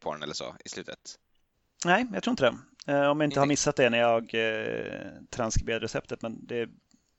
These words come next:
Speaker 2: jag tror inte det. Och jag
Speaker 1: Mm.
Speaker 2: tror inte det behövs heller. Möjligtvis man har citronzest på dem, men
Speaker 1: Ja, men som också konstaterat att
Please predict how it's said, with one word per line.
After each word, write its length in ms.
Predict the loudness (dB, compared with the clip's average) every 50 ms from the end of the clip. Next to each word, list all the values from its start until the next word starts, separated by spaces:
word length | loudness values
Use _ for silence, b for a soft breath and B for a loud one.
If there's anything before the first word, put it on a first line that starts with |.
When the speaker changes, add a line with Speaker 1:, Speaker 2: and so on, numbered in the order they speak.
| _ _ _ _
Speaker 2:
jag 120 | -6 -6 -4
tror 80 | -4
inte 120 | -4 -4 -6
det. 60 | -8 -8 _ _ -20 -12 -10
Och 140 | -10 -10 _ _
jag 120 | -2 2 2
Speaker 1:
Mm. 80 | 4 4
Speaker 2:
tror 100 | 2 0
inte 100 | 0 0
det 40 | 2
behövs 240 | 2 2 2 2
heller. 160 | -2 -4 -2 0
Möjligtvis 380 | 2 2 2 2 0 -2 -2
man 140 | -2 -4 -4 -4 -4
har 160 | -4 -2 -2
citronzest 500 | -2 -2 -2 -4 -4 -2 -2 -4 -4 -4
på 100 | -6 -10
dem, 80 | -8 -8
men 100 | -10 -12 -14 _ _ _ _ _ _ _ _ _ _ _ _ b b b b b b _ _ _ _ _ _ _ _ _
Speaker 1:
Ja, 240 | -2 0 0 0 0
men 200 | 0 -2 -2 -2
som 240 | -4 -6 -6 -8 -8
också 240 | -10 -10 -8 -8 -10
konstaterat 400 | -10 -12 -16 -10 -8 -6 -6 -6
att 80 | -6